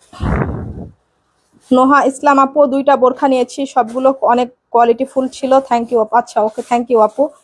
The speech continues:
আশা করি আমাদের সমস্ত প্রোডাক্টের কোয়ালিটি সবসময় ভালো পাবেন আপু। আজকে এ পর্যন্ত চলে যাচ্ছি। যারা এই পর্যন্ত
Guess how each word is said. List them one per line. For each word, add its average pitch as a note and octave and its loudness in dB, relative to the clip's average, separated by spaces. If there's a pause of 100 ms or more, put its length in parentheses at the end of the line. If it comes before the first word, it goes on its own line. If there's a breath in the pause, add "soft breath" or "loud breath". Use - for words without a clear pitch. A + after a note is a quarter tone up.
(480 soft breath)
আশা C4+ 2
করি E4 4
আমাদের C#4+ 0
সমস্ত D4 -2 (120)
প্রোডাক্টের C4+ 0
কোয়ালিটি C4+ 2 (100)
সবসময় B3+ -2
ভালো A#3+ 2
পাবেন A#3+ 0 (100)
আপু। C4 -6 (100)
আজকে - -4
এ - 2
পর্যন্ত B3 -2 (120)
চলে C4 0
যাচ্ছি। B3+ -4
যারা A#3+ 6
এই A#3+ -4
পর্যন্ত B3 -4